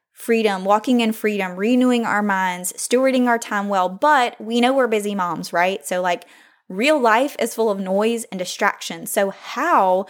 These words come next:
do we manage our time? How do we create more space? How can we truly be present and live with purpose? Is it even possible to find that in motherhood? And so that's what this show is all about.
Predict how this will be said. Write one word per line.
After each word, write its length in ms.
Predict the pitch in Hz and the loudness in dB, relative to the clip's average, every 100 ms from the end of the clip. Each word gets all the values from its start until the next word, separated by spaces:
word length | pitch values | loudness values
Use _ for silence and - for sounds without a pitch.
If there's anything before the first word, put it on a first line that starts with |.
| - - | -10 -2
do 80 | 226 | 0
we 140 | 233 | 2
manage 340 | 214 196 202 | 0 -2 -2
our 120 | 196 185 | -2 -2
time? 280 | 185 165 | -4 -6
How 360 | 165 - 285 330 | -6 0 4 4
do 100 | 330 | 4
we 140 | 269 | 0
create 280 | 254 240 220 | 0 0 0
more 160 | 208 196 | 0 -4
space? 540 | - - 180 170 - - - - | -4 -2 -2 -4 -8 -12 -20 -4
How 240 | 240 302 | 2 2
can 140 | 302 | 2
we 100 | 277 | 2
truly 320 | 254 247 233 226 | 0 0 0 -2
be 140 | 208 | -6
present 440 | - 220 220 208 - | -4 0 0 -2 -8
and 200 | 202 196 | -6 -2
live 300 | 202 226 208 | 2 2 2
with 160 | 190 | -2
purpose? 600 | - 220 269 165 - - - _ _ _ - | -2 -2 0 -4 -6 -10 -12 _ _ _ 0
Is 140 | 220 | 2
it 100 | 247 | 2
even 240 | 262 262 269 | 0 0 0
possible 540 | - 320 320 262 214 | 2 0 0 0 0
to 120 | 262 | 0
find 440 | 240 - 269 320 202 | 0 2 4 4 4
that 320 | 175 - - - _ | 2 -2 -8 -20 _
in 240 | 254 277 254 | 2 4 4
motherhood? 520 | 262 262 233 165 202 - _ - | 4 2 0 -2 -6 -14 _ -4
And 120 | 220 | 2
so 140 | 240 | 2
that's 340 | 208 254 339 403 | 4 2 0 0
what 240 | 427 269 | 0 0
this 280 | 233 262 - | 0 0 -4
show 380 | - - 214 214 | -8 0 2 2
is 160 | 202 190 | -2 -2
all 240 | 190 190 | 0 0
about. 400 | 170 170 165 - | 0 -2 -2 -4